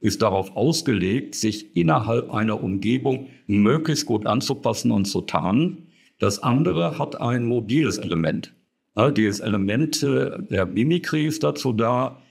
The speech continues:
relativ, äh, äh, schnell sich an Umgebung anpassen zu können, durch die Möglichkeiten, durch die Funktion, die der Organismus, äh, zur Verfügung gestellt bekommt.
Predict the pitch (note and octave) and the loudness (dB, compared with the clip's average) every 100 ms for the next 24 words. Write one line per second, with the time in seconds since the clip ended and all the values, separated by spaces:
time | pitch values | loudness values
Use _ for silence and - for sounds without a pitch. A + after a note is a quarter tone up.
0 | _ _ - A2+ D#3 D#3+ - C#3 C3 - | _ _ 2 2 4 0 0 0 0 -4
1 | - - - C#3+ A#2 A2 A2 - G#2+ G#2+ | -12 -16 -4 2 4 2 0 -2 -2 -2
2 | D3 - A2 G#2 D3+ D#3 B2+ B2+ - A#2 | -4 -2 0 2 2 0 -2 -4 -2 -2
3 | A2+ G#2 G#2 A2+ G#2+ G#2 F#2+ G#2 A2+ C3 | 0 -2 0 -2 -2 -2 -2 -2 -2 -2
4 | D#3 D3 D#3 - D#3 E3+ F#3 D3+ - G2+ | 0 0 -2 -2 -2 0 -2 -2 -4 0
5 | A2 A#2 A#2 G2 B2 B2 B2 - G#2 A2 | 0 0 -2 0 0 0 -4 0 0 0
6 | A#2 G#2+ - - _ A2 G#2+ G2+ G2+ F#2+ | -2 -4 -8 -20 _ 0 2 0 -2 -4
7 | F#2+ G#2 G#2 C#3 D#3 D3+ G#2 A2 A2 A2 | -4 -2 0 0 0 0 -2 0 0 -2
8 | G#2 F#2 A#2 - B2 A#2+ - A2+ - G2 | 0 0 -2 -2 -2 -2 -4 -6 0 2
9 | F#2+ G#2 F#2 - F#2 A#2 C#3 C#3+ D3 C#3 | 2 0 -6 -2 0 0 0 -2 -2 -2
10 | - C#3+ D3 D#3+ E3 | -4 -2 0 0 -2